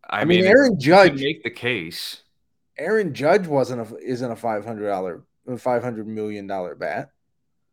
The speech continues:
Speaker 1: Yeah, I mean, I think it's, I think it's tougher to put,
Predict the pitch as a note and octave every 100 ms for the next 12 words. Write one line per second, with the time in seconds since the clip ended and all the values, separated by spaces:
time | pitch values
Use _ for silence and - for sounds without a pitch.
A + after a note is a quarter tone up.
0 | _ _ _ F2 E2+ E2 - G#2 G#2 E2+
1 | A2+ A2+ A2 A2 - - A#2 A2+ A2+ -
2 | A2 G#2 G2+ F#2+ - G#2 G2